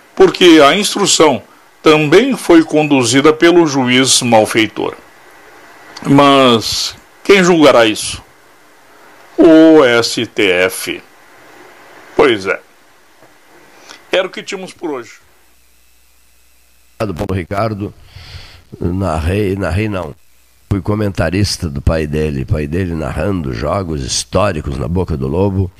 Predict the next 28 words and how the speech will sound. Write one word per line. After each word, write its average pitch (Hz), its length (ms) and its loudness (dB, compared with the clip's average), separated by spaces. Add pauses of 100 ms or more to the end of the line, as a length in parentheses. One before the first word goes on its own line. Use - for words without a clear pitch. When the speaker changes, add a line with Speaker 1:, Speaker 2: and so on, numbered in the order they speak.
(800)
Speaker 2:
É, 69 180 -4
Flávio 98 480 -2
Minuano, 98 540 -2 (500)
no - 100 -6
Pelotas, 76 840 -6 (540)
fazendo 78 400 -8
maravilhas, 71 960 -8 (680)
gols 78 340 -8
históricos, - 840 -8
né? 82 220 -8 (520)
E 78 100 -8
o 76 40 -10
Paulo 92 440 -4
narrando 90 560 -6
e - 20 -4
eu 92 160 -6
comentando 78 680 -8
na 65 100 -10
Boca 69 300 -10
do 53 80 -10
Lobo, 53 380 -12 (300)
né? 64 200 -14 (580)
A 65 140 -10
voz 82 460 -6
aveludada 78 800 -6
do 55 100 -14
rádio, 65 540 -10
né? 73 220 -12